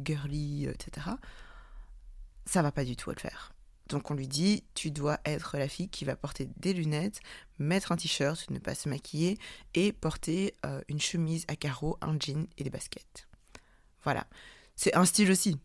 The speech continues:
Attention, je suis pas en train de critiquer <laughs> ce style-là. C'est un style aussi. Mais ça m'a fait me rendre compte qu'en fait, dans certaines situations, on va pas vous prendre au sérieux si vous êtes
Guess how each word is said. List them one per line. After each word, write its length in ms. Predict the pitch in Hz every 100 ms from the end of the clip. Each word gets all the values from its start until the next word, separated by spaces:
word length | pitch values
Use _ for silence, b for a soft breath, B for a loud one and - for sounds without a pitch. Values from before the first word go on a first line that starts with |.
| -
Attention, 340 | 147 151 -
je 60 | 143
suis 80 | -
pas 100 | 151
en 40 |
train 140 | -
de 60 | 156
critiquer 460 | - 151 - - 180
<laughs> 0 |
ce 200 | 151 -
style-là. 420 | - - 156 226 B B B
C'est 140 | - 160
un 80 |
style 240 | 160 - 220
aussi. 300 | 151 - 151 - B B B B B B
Mais 380 | 165 208 320 370 -
ça 360 | - - - 170
m'a 140 | 175
fait 280 | - - 277
me 140 | 214
rendre 340 | 160 214 214 -
compte 280 | - 320
qu'en 140 | - 160
fait, 420 | - 226 - - b b b b b b -
dans 100 | 165
certaines 260 | 170 240 285
situations, 680 | - 165 151 151 180 254 349 - - - - - - - - -
on 120 | 185
va 180 | 180 175
pas 280 | 214 285
vous 140 | 277 202
prendre 260 | - 196
au 100 | 185
sérieux 360 | 180 175 180 208
si 180 | 233 180
vous 120 | 165
êtes 100 | 156